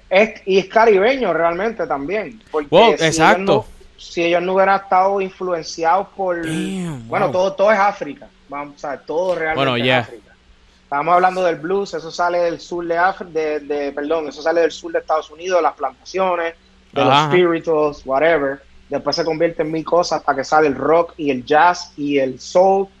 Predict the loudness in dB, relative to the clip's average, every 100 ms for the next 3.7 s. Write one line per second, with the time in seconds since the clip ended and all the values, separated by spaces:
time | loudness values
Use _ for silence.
0 | _ -2 0 0 -2 -6 -6 -6 -4 -4
1 | -4 -10 -10 -4 -4 -6 _ -12 -6 2
2 | 4 2 0 -4 -4 -6 -6 -4 2 4
3 | 6 4 2 -6 -8 -18